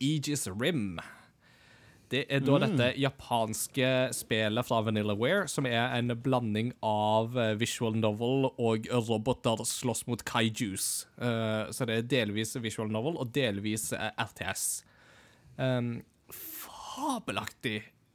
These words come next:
Speaker 1: fortellerteknikk i det spillet, med at du har tretten forskjellige historier som er fortalt i bruddstykker på kryss og tvers, og du vet liksom ikke hvor i forskjellige timelines dette havner, og det er time travels, og det er monstre, og det er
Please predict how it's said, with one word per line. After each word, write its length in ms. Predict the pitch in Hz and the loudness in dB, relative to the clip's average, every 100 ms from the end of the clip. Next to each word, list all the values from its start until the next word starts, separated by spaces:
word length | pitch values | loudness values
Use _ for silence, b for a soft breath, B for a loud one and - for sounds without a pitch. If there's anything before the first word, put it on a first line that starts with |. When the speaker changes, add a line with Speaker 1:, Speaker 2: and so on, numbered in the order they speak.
| - | -8
Speaker 1:
fortellerteknikk 1160 | 135 - 120 131 123 123 - 113 107 - - - | -4 -2 0 0 0 -2 -4 -6 -8 -8 -14 -6
i 120 | 117 | -4
det 160 | 107 95 | -2 -6
spillet, 460 | - 101 110 98 120 | -4 -2 -2 -4 -2
med 100 | 123 | -2
at 80 | |
du 60 | 131 | 0
har 100 | 131 | -2
tretten 580 | - 175 - _ - 107 | -2 -6 -6 _ -12 -8
forskjellige 380 | 135 120 110 110 | -4 -2 -2 -2
historier 560 | 117 117 113 131 117 | -4 -4 -2 0 0
som 140 | - 120 | 0 -4
er 60 | |
fortalt 460 | 113 - - 123 127 | -4 -8 -6 -6 -4
i 60 | 120 | -4
bruddstykker 680 | 123 123 - - 107 120 | -2 -2 -4 -6 -4 -2
på 80 | - | -4
kryss 240 | - 117 120 | -4 -6 -6
og 60 | |
tvers, 320 | 120 143 - 139 | -4 -4 -4 -2
og 80 | 123 | -2
du 60 | |
vet 220 | 120 113 135 | -2 -4 -6
liksom 220 | - 120 | -6 -6
ikke 160 | 113 - | -6 -4
hvor 320 | 120 127 123 | -4 -4 -4
i 200 | 107 107 b b b b b b - | -2 -4 b b b b b b -4
forskjellige 300 | 120 127 117 | 2 2 2
timelines 540 | - 120 120 123 117 - | 4 4 4 2 0 -4
dette 240 | 120 120 | -4 -4
havner, 720 | - 139 120 107 104 110 123 | 2 2 4 2 2 0 0
og 200 | 117 113 | -2 -2
det 80 | 117 | 2
er 100 | 120 | 0
time 320 | - 127 123 | 0 0 0
travels, 460 | 120 127 117 113 107 | 2 0 2 -2 -2
og 140 | 120 117 | 0 0
det 60 | |
er 60 | 113 | 2
monstre, 420 | 113 123 - - 120 110 107 | 0 -2 -4 -2 0 0 0
og 300 | 113 113 110 | 0 0 0
det 160 | 110 104 | 0 -2
er 440 | 110 107 107 110 | -2 0 2 0